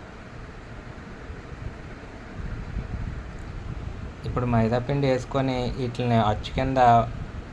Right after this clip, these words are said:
చపాతీలా చేసుకుందామండి. మైదా పిండి ఎక్కువ వేసుకోకూడదు, దానికి ఎంత కావాలనేది అంతే కొంచెం వేసుకోవాలి. చూసారు కదండి, ఇలాగా చపాతీలాగా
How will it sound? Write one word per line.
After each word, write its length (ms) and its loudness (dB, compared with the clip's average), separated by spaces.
చపాతీలా 560 4
చేసుకుందామండి. 840 2
మైదా 320 4
పిండి 260 2
ఎక్కువ 260 0
వేసుకోకూడదు, 680 2
దానికి 340 2
ఎంత 300 -2
కావాలనేది 720 4
అంతే 320 2
కొంచెం 360 0
వేసుకోవాలి. 600 -2
చూసారు 400 0
కదండి, 420 4
ఇలాగా 460 8
చపాతీలాగా 920 2